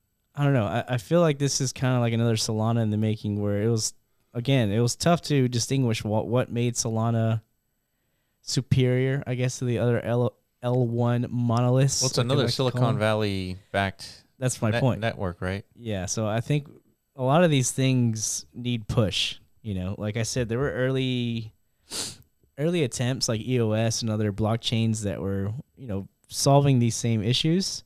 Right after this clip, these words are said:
Speaker 2: Right.
Speaker 1: But they didn't get the same but they didn't, they didn't succeed, essentially,
Speaker 2: Well,
Speaker 1: right?
Speaker 2: who's to say this will succeed either, right?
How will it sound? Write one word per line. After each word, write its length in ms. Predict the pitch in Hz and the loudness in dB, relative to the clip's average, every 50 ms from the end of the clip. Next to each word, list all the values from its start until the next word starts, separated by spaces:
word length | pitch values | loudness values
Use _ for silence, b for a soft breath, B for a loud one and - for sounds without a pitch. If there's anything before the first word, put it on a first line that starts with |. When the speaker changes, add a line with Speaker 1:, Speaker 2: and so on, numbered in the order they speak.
| _ - | _ -4
Speaker 2:
Right. 240 | 107 104 92 85 - _ _ _ _ _ _ _ _ - | -2 -2 -2 -2 -4 _ _ _ _ _ _ _ _ -4
Speaker 1:
But 180 | 123 120 110 | 0 0 4
they 120 | 123 120 123 | 4 4 4
didn't 240 | 131 135 135 123 113 | 4 4 2 2 0
get 160 | 127 117 - | -2 -2 -2
the 80 | - 110 | -2 -4
same 680 | - - 113 110 107 107 107 107 104 104 104 107 107 104 - _ _ _ _ _ _ _ _ _ _ _ _ _ - | -2 0 0 2 2 2 2 0 0 0 0 -2 -4 -6 -10 _ _ _ _ _ _ _ _ _ _ _ _ _ -2
but 40 | 120 | 0
they 60 | 127 156 | 2 4
didn't, 240 | 170 156 135 95 113 | 4 4 4 2 2
they 80 | 123 123 | 0 0
didn't 200 | 147 170 135 - | 0 0 -2 -2
succeed, 440 | - 131 - - 190 143 98 90 98 - _ _ _ - | -6 -8 -6 -4 -2 -2 -2 -2 -6 -14 _ _ _ -18
essentially, 580 | 113 - - 110 101 - 101 92 92 98 101 _ | -12 -4 -4 -2 -2 -2 -2 -4 -4 -4 -6 _
Speaker 2:
Well, 220 | - 160 151 135 127 | 0 4 6 6 6
Speaker 1:
right? 80 | 120 135 | 6 2
Speaker 2:
who's 160 | 175 175 - | 0 -2 -2
to 80 | - 120 | -2 0
say 180 | - 143 131 | 0 0 0
this 200 | 123 123 120 - | 0 -2 -2 -2
will 80 | 113 104 | -4 -6
succeed 440 | - - 101 - - - 107 101 101 | -6 -6 -8 -8 -8 -6 -6 -4 -2
either, 220 | 113 113 87 82 | -2 -2 0 0
right? 240 | 85 87 85 90 | -2 -2 -2 -4